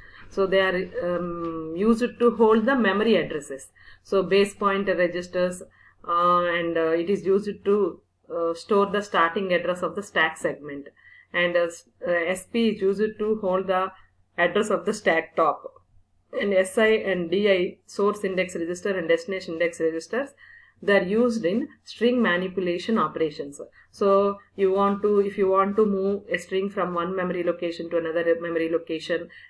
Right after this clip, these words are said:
and if you want string concatenation or string comparison operations, you can, uh, have. So in those operations, we can make use of this source index and destination index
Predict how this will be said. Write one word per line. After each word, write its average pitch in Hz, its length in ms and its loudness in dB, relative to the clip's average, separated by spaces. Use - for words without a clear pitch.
and 185 140 -2
if 185 140 -4
you 180 100 0
want 185 380 2
string 196 400 -4
concatenation 165 840 -4
or 165 180 -2
string 202 340 -4
comparison 175 560 -2
operations, 165 540 -4
you 156 60 -6
can, 151 540 -6
uh, 156 320 -8
have. 175 400 -2
So 202 220 2
in 208 240 2
those 254 240 10
operations, 180 640 0
we 196 140 0
can 190 220 -2
make 190 280 -4
use 190 220 -2
of 226 180 0
this 220 260 -4
source 202 300 -2
index 196 380 -2
and 175 120 -4
destination 175 540 -4
index 165 420 -4